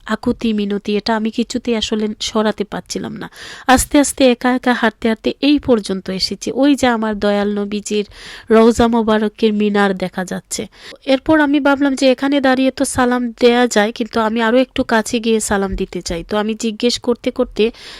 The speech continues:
এই জায়গাটাতে চলে আসলাম। আলহামদুলিল্লাহ, আপনারা যারা আমার মতো নতুন যাবেন, কেউ নামাজ পড়ে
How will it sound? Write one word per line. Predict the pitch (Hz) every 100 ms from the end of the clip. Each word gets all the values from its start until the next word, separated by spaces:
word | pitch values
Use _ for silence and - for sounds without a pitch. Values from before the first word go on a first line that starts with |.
| -
এই | 262 262
জায়গাটাতে | 240 214 190 185 190 -
চলে | - 190
আসলাম। | 180 175 - - -
আলহামদুলিল্লাহ, | 226 208 220 214 208 196 185 208 - - -
আপনারা | 220 - 240
যারা | 233 226
আমার | 226 220
মতো | 226 220 226
নতুন | 208 190 220
যাবেন, | 208 196 202 277
কেউ | - 254
নামাজ | 226 214 226
পড়ে | - 233